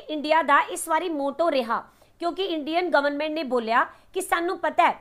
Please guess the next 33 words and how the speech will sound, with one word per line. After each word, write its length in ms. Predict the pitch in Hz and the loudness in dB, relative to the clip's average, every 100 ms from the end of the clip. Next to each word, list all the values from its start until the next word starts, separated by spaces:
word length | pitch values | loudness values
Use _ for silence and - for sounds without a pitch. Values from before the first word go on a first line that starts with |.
| - _ | -10 _
ਕਿ 80 | 349 | -2
ਜਦੋਂ 300 | 262 302 359 | 2 2 0
ਕੋਵਿਡ 380 | 277 294 294 254 | 0 0 0 -4
ਚੱਲ 280 | - 262 240 | 2 2 2
ਰਿਹਾ 220 | 254 285 | 0 0
ਹੈ 60 | 339 | 0
ਤੇ 100 | - - | -2 -4
ਸਾਨੂੰ 260 | 311 294 330 | -2 0 2
ਲਾਕਡਾਊਨ 420 | 294 277 254 294 | 2 2 0 -2
ਕਰਨਾ 300 | 277 247 240 | -2 0 0
ਪੈ 220 | 233 214 | 0 -2
ਰਿਹਾ 180 | 196 226 | 0 0
ਹੈ, 60 | 359 | 0
ਸਾਡੀ 440 | - 302 254 320 | 0 0 0 -4
ਇਕਨੋਮੀ 460 | 339 277 262 285 339 | 0 0 0 0 -4
ਨੀਚੇ 360 | 277 - 302 | -4 -6 -2
ਆ 120 | 254 226 | 2 2
ਰਹੀ 180 | 285 | 2
ਹੈ, 160 | 220 - | -2 -4
ਠੀਕ 180 | - 254 | -12 -4
ਹੈ? 100 | 320 381 - - - - | -2 -2 -6 -20 -10 -2
ਔਰ 100 | 339 | 0
ਇਨਫਲੇਸ਼ਨ 720 | 403 320 - 330 339 370 381 | -2 -6 -4 -4 -2 -4 -4
ਯਾਨੀ 240 | 311 302 311 | -2 -2 -4
ਕਿ 140 | 349 | -6
ਮਹਿੰਗਾਈ 580 | 311 294 294 254 262 302 | -2 -2 0 0 0 0
ਵੀ 140 | 339 | -4
ਵੱਧਦੀ 360 | 294 269 269 311 | -2 -4 -4 -4
ਜਾ 220 | 247 226 | 0 0
ਰਹੀ 180 | 214 226 | 0 2
ਹੈ, 120 | 294 - - _ _ - | 2 0 -12 _ _ -2
ਪਰ 240 | 226 339 | 0 0
ਅਸੀਂ 220 | 330 403 | -2 -4